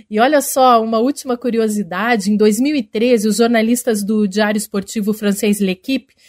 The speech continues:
passaram uma semana aqui em Curitiba com o Mauro. A reportagem fazia parte de uma série pra comemorar os cem anos de edições do Tour de France e pra confecção do livro de ouro do Tour. Os europeus, eles se surpreenderam,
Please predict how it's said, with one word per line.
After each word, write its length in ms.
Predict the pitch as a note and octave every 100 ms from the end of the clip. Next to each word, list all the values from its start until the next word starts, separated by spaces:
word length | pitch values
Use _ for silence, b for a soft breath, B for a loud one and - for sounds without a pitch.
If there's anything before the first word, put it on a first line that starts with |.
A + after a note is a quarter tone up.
| b
passaram 400 | - A#3+ C4+ C4+
uma 200 | D4+ G#4+
semana 680 | G#4+ F#4+ D4+ C#4 D4+ D#4+ D#4+ - -
aqui 320 | A#3+ - C#4+
em 100 | F#4
Curitiba 540 | - D4 C4+ - C4+
com 200 | C#4+ C#4+
o 40 | D4
Mauro. 400 | A#3+ G#3+ F#3+ D#3+ B -
A 60 |
reportagem 880 | A3 F#4 C#4 A3 - A#3 C#4 G#3+ G#3
fazia 280 | A3+ A3 A#3+
parte 320 | B3 B3 C4
de 60 | B3
uma 160 | A#3+
série 500 | G#3+ - A3+ C4 A#3+
pra 160 | A3 G#3+
comemorar 640 | G#3+ A#3+ A#3 A#3 A#3+ B3+
os 80 | A#3
cem 540 | - - D#4 F#4+ F4
anos 420 | C4+ C#4+ D4+ D4 b b b
de 120 | G#3
edições 520 | B3+ C4+ - A3+ A#3
do 140 | A#3 A#3
Tour 160 | A3+
de 100 | A3
France 420 | B3 G3+ E3 - - b b
e 60 | B3+
pra 180 | G#3+ G#3
confecção 960 | - B3 F4 E4+ E4 - - B3+ D#4 D#4 b F#3
do 160 | A3+
livro 560 | G#3 F#3 A3 F#4 D#4+ F4
de 160 | C#4+
ouro 340 | D4+ B3+ C4 C4+
do 140 | C#4
Tour. 300 | E4 G#3+ E3 - _ _ _ _ _
Os 180 | F4+ D4+
europeus, 800 | F4 G4+ D#4+ A3 _ C#4+ E4 C4+
eles 240 | D4 D#4+
se 260 | - - D4
surpreenderam, 1300 | - - E4 G4 A4+ F#4 F4 E4+ G#3+ A3 A#3 F#3